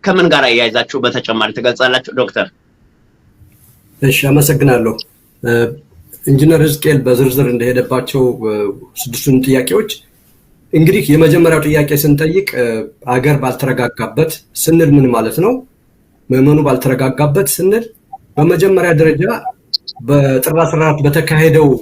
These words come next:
Speaker 2: እ፣ ያው ህገወጥ እንትን ተከትሎ የሞቱ አሉ ከሀምሳ በላይ የእነሱ ቤተሰቦች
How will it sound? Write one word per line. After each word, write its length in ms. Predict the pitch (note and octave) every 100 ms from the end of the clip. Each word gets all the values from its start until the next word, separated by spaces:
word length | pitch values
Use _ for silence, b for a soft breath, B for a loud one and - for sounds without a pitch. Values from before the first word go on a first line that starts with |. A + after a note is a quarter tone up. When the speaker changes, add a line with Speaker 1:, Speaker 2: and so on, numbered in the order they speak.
| -
Speaker 2:
እ፣ 120 | C3 A#2 A2 G#2+ G#2 B2+ F#3 E3+ B2+ B2 -
ያው 180 | B2 B2 -
ህገወጥ 480 | B2+ - C#3+ C#3 - C3+ A#2+
እንትን 260 | A#2+ -
ተከትሎ 440 | - C#3+ - - D3+ A#4+ - _ _ _ _ _ _ -
የሞቱ 340 | D3 E3 E3 D3+
አሉ 160 | C#3+ C#3+
ከሀምሳ 300 | C#3+ C#3 C3
በላይ 260 | C3 D3+ A#3 -
የእነሱ 500 | C3+ D3+ D3 E3+ E3+ D3+
ቤተሰቦች 520 | D#3 D3+ - G3 A3